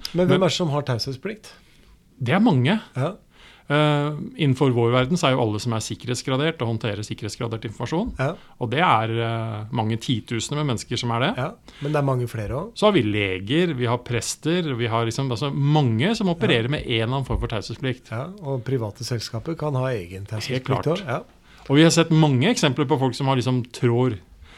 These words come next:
Speaker 2: langt utover den linja på sosiale medier, mens de kanskje i en annen setting ikke hadde sagt eller gjort akkurat det samme.
Speaker 1: Ja.
Speaker 2: Så det er igjen litt grann det som skjer med oss når vi sitter i denne digitale,
Speaker 1: Mm.
Speaker 2: eh,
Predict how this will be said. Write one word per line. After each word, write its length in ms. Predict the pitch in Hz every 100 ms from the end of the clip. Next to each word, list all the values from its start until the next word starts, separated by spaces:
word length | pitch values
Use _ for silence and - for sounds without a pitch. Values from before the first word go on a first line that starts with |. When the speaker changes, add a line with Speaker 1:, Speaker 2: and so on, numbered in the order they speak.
| - - -
Speaker 2:
langt 460 | 120 120 143 156
utover 380 | - 117 131 127
den 220 | 127 117 117
linja 400 | 110 104 131 156
på 100 | 143
sosiale 460 | - 120 139 110 127
medier, 380 | 120 107 156 226
mens 180 | 190 -
de 100 | 214
kanskje 220 | 160 -
i 40 |
en 80 | 156
annen 220 | 143 117
setting 300 | 120 143 220
ikke 240 | 202 - 117
hadde 160 | 165 - _
sagt 360 | - - - -
eller 140 | 143
gjort 160 | 135 127
akkurat 300 | 127 - 98
det 100 | 120
samme. 320 | 120 95 107 - 127
Speaker 1:
Ja. 100 | - - _ - - - - _ -
Speaker 2:
Så 60 |
det 80 | 147
er 200 | 143 170 202
igjen 220 | 175 175
litt 160 | 165
grann 180 | 165 151
det 120 | 143
som 100 | 123
skjer 260 | 147 - 110
med 120 | 123
oss 100 | 143
når 60 | 143
vi 60 | 139 147
sitter 160 | - 143
i 140 | 139
denne 160 | 123 123
digitale, 960 | 120 127 - 123 101 92 104 131 131 - -
Speaker 1:
Mm. 220 | 147 131 113
Speaker 2:
eh, 720 | 135 127 127 123 120 123